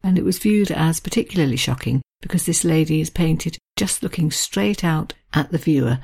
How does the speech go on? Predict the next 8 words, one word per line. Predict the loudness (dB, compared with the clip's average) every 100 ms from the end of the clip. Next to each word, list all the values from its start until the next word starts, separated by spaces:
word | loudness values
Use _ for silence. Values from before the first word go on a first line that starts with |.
| -8
something | -4 -2 0 2
which | 2 0 -2 0
Parisians | 2 4 4 2 2
would | -2
have | -2
found | 0 4 4 4 -2 0
utterly | 0 2 0 2
shameless. | 0 0 0 -2 -4 -6 -8 -12